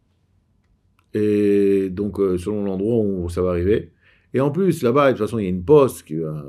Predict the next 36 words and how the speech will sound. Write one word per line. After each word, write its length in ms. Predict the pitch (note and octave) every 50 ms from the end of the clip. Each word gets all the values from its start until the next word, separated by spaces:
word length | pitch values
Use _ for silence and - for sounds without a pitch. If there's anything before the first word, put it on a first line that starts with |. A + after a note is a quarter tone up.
| B1 - - _ _ _ _ _ _ _ _ _ _
et 720 | E2+ E2+ E2+ E2+ F2 F2+ F#2 F2+ F2+ F2+ E2+ E2+ E2+ E2
donc, 200 | F#2 F#2+ F2+ F2+
euh, 380 | F#2+ F#2+ F2+ F2+ F#2 F2 D#2 -
il 60 | - F2+
n'y 100 | F2+ F2+
a 60 | F2+
pas 140 | F2+ G2+ A2
de 60 | -
problème 340 | - - A2 A#2+ A#2 A2 F#2+
que, 520 | - G#2+ G2+ F#2+ F#2 F2 D#2+ - - - _ _ _ _ _ _ _ _ _ _ _ _ _ _ _ _ _ _ _ _ _ _ _ _ _ _ _ _ _ _ _ _
on 20 | E2+
peut, 380 | D#2+ D#2+ F2 F#2+ F#2 F#2 F2+
donc, 260 | E2 F#2+ F#2 F2 F2 F2
euh, 220 | D#2+ D#2 D#2+ E2+
que 160 | E2+ - F2+
ce 120 | F2 F2 E2+
qu'on 200 | - F#2+ F#2+ F#2+
va 100 | F#2+ F#2
te 100 | F#2+ F#2
venir 220 | G2+ G2+ G#2 G2
à 60 | F2+
travailler 320 | F2+ - G2 F#2+ G2 F#2 F2
pour 280 | F2+ - B2 A2+ B2
nous, 300 | B2 B2+ C#3+ D#3+ D#3+ - _ _ _ _ _ _ _ _ _ _ _ _ _ _ _ _ _
donc, 160 | G#2 G2 F2 G2
euh, 80 | - F2
et 80 | A2
en 100 | G#2 G2
plus, 140 | F2+ F#2+ F#2+
c'est 160 | F2+ - G2
payé 480 | F2 E2+ A2 A2+ A2 A2 G#2 F#2 - -
à 60 | F2+
l'avance, 480 | F#2 F#2+ G#2 A#2 C#3 D#3+ D#3 D#3 - -
c'est 260 | - - - D#2 D#2+
ktitsa, 600 | - - - - G#2 F2 - B2+ C3+ D#3+ F3 - _ _ _ _ _ _ _ _ _ _ _
donc, 380 | _ C3 D3 C#3 C3+ C#3+ C#3+ -